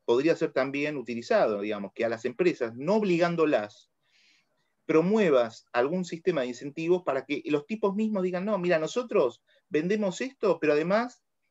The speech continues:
no contratamos, contratamos gente, bueno, tal y tal, no sé, o no contratamos tal cosa,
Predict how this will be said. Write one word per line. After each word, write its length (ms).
no 160
contratamos, 680
contratamos 560
gente, 280
bueno, 300
tal 200
y 100
tal, 260
no 80
sé, 260
o 120
no 120
contratamos 440
tal 180
cosa, 380